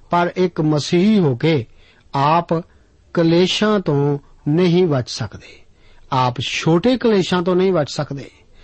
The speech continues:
ਧਰਤੀ ਉੱਤੇ ਰਹਿੰਦਿਆਂ ਇਹ ਆਉਣਗੇ ਹੀ। ਇੱਕ ਹੋਰ ਗੱਲ ਜੋ ਅਸੀਂ ਇੱਥੇ ਸਿੱਖਦੇ ਹਾਂ,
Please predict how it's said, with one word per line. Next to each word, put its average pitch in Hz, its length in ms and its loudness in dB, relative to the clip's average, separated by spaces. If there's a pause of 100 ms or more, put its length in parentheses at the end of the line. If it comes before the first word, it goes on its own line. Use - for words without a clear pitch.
(300)
ਧਰਤੀ 202 420 0
ਉੱਤੇ 175 300 2
ਰਹਿੰਦਿਆਂ 160 540 0 (640)
ਇਹ 214 160 4 (120)
ਆਉਣਗੇ 208 400 2
ਹੀ। 107 320 -2 (380)
ਇੱਕ 240 240 -2
ਹੋਰ 160 460 2
ਗੱਲ 160 320 -2 (640)
ਜੋ 226 240 2
ਅਸੀਂ 254 180 0
ਇੱਥੇ 277 180 -2
ਸਿੱਖਦੇ 190 540 0
ਹਾਂ, 165 340 0